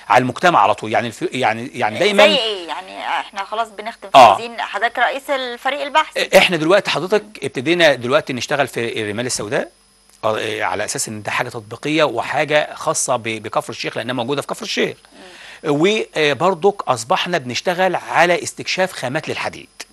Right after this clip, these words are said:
Speaker 1: لان احنا في يوم من الايام الحديد اللي عندنا في الواحات البحريه هيخلص، فلازم يبقى في مصادر بديله.
Speaker 2: مم.
Speaker 1: فابتدينا ن-، ن-، في، آه، دلوقتي، آه، ابحاث وفي شغل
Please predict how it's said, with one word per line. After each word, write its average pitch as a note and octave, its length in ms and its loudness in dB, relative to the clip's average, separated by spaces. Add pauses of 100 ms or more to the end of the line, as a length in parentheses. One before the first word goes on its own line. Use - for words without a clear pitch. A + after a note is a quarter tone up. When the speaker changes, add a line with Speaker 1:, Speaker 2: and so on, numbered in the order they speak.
(360)
Speaker 1:
لان D#3+ 260 0
احنا F3 200 -4
في - 140 -8
يوم F3 120 0
من D#3+ 40 -2
الايام D3 340 2
الحديد C#3 340 -6
اللي C3+ 120 0
عندنا A2+ 260 0
في - 80 -8
الواحات A2 200 -8
البحريه B2+ 240 -4
هيخلص، - 580 -6 (400)
فلازم D3 240 2
يبقى C3 220 -4
في F3+ 140 -6
مصادر E3 320 -2
بديله. F3 400 0 (220)
Speaker 2:
مم. - 60 -20 (160)
Speaker 1:
فابتدينا F#3 640 6
ن-، B2+ 720 -6
ن-، A2+ 40 -8
في، F3 260 0
آه، B2 300 0
دلوقتي، D3 500 -4 (200)
آه، A#2+ 400 -4
ابحاث C3+ 400 2
وفي D#3 180 -8
شغل F#3 320 0